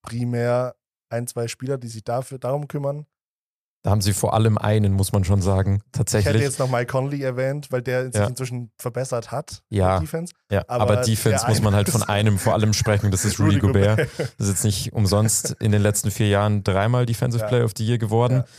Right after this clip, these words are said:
Speaker 1: Ja.
Speaker 2: Und da, da haben wir auch noch eine Szene dabei, weil das muss man bei Rudy Gobert auch einfach zeigen. Der ist in der Defensive so präsent, das, das ist wirklich sehr, sehr beeindruckend. Hier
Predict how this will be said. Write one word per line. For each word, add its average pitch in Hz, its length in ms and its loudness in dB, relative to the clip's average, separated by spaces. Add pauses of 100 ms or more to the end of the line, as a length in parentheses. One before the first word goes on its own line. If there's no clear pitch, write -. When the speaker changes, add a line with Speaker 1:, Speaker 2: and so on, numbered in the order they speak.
(420)
Speaker 1:
Ja. 98 80 4
Speaker 2:
Und 95 300 0 (300)
da, 98 380 2
da 101 100 -2
haben 101 120 2
wir 95 100 2
auch 98 160 -2
noch 95 140 -4
eine 95 100 -2
Szene 98 340 -2
dabei, 95 260 2
weil 98 100 2
das 95 120 -2
muss 104 220 0
man 98 140 2
bei 98 160 2
Rudy 95 240 0
Gobert 98 300 0
auch 92 100 -2
einfach 95 260 -2
zeigen. 95 460 0 (360)
Der 92 120 -2
ist - 320 -4 (140)
in 107 80 -2
der 107 120 2
Defensive 107 640 -2
so 113 180 -2
präsent, 107 680 -2 (360)
das, - 400 -2 (960)
das 98 140 -6
ist - 160 -4
wirklich 107 500 -4 (320)
sehr, 107 120 0
sehr 104 120 0
beeindruckend. 104 640 -2
Hier 151 400 -2